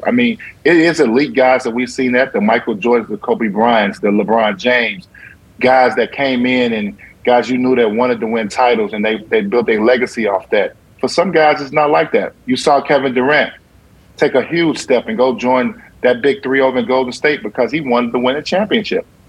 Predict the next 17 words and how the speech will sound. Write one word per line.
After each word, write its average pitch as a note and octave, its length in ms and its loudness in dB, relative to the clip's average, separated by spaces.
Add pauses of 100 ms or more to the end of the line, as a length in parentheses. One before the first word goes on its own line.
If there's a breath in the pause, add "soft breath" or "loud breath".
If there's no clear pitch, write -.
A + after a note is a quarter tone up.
(160)
But A2+ 160 2
then C#3 180 4
after C#3 220 2
he C3+ 60 2
got F3 220 4
a G3+ 60 -2
couple, D3 340 0
he D3 120 -2
wasn't D3 320 0
really D#3+ 160 0
concerned E3+ 420 -2
with E3+ 100 -4
staying. F#3+ 460 -2
The A2+ 100 -4
two D#3 180 -2
was D#3+ 180 -2
fine. F3 380 -2